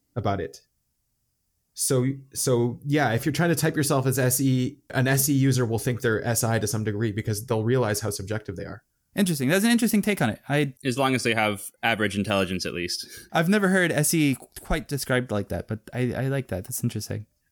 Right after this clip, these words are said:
Speaker 1: I was just talking to, uh, N E users where they're talking about their, their daily morning routine, and they're talking about how they're fine-tuning,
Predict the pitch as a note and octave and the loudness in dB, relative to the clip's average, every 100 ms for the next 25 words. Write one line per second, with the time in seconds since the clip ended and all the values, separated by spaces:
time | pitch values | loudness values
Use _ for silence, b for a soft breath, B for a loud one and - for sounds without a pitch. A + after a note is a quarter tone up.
0 | - D#3+ F3+ F#3+ F3+ E3 F3 C#3 D#3 C#3 | -2 0 0 -2 0 0 -2 0 2 4
1 | C3 B2+ A#2 A#2 A2+ C3 C3+ B2+ B2 A#2 | 2 2 0 0 0 0 2 2 0 -4
2 | - B2 A2+ A2 G#2+ - - B2 B2 B2 | -2 0 2 2 2 -2 -2 2 2 2
3 | C3+ C#3 B2 A#2+ A#2+ A2+ A2+ A2 - - | 0 0 2 2 2 2 2 2 0 -6
4 | A2+ A2 A2 A#2 A#2+ A#2+ A2+ G#2+ - _ | 0 0 2 2 2 2 0 -2 -6 _
5 | _ - A#2+ A#2+ C3+ C3+ C3+ C3+ D3 E3 | _ -6 0 2 4 2 2 2 0 -4
6 | _ _ _ _ _ _ - A#2+ A2 G#2+ | _ _ _ _ _ _ -2 0 0 -2
7 | - _ _ _ _ _ _ _ - - | -8 _ _ _ _ _ _ _ -20 -6
8 | C3+ C#3+ C3+ D#3+ C#3+ C3 C3+ C3 B2 B2+ | -2 0 2 2 2 2 2 4 4 2
9 | - A#2+ B2+ A#2+ B2+ C3 D3 | -2 0 0 0 0 0 -2